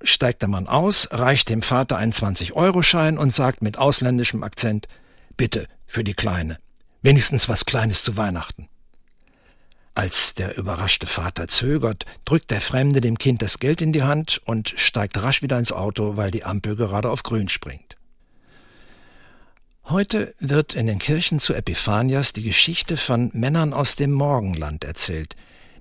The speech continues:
die auch einem Kind, das sie gar nicht kennen, etwas schenkten. Ob der Autofahrer die Geschichte kannte, ist fraglich.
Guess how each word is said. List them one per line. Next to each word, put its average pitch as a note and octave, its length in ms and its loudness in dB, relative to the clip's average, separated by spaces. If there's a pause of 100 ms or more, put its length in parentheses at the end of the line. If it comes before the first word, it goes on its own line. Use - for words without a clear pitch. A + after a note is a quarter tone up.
die - 180 -8
auch F#3+ 380 0
einem F#2 320 -4
Kind, G3 500 0
das B2 140 6
sie G2+ 100 0
gar G#2+ 200 0
nicht D#3+ 240 -2
kennen, F2+ 440 -2 (360)
etwas - 340 -2
schenkten. - 580 -2 (1500)
Ob - 160 0
der G#3 120 -2
Autofahrer D3+ 480 4
die A#2+ 120 0
Geschichte A#2 420 0
kannte, G#2+ 340 0
ist - 320 -2
fraglich. - 720 -6